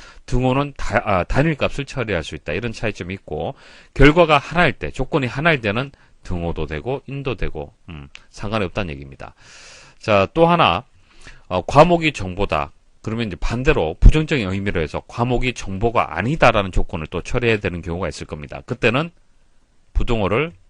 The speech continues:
이렇게 마주보도록 주면은 부정의 의미를 가지고 있고요. 어, 인도, 어, 반대로 해서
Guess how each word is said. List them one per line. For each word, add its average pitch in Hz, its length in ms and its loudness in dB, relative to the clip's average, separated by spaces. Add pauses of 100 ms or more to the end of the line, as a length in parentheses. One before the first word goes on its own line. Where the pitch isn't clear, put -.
(120)
이렇게 90 240 -8
마주보도록 85 600 -6
주면은 90 380 -8 (360)
부정의 117 340 2
의미를 87 240 -6
가지고 78 360 -10
있고요. 69 360 -10 (600)
어, 107 380 4
인도, 156 460 0 (140)
어, 76 380 -8
반대로 120 340 2
해서 87 380 -2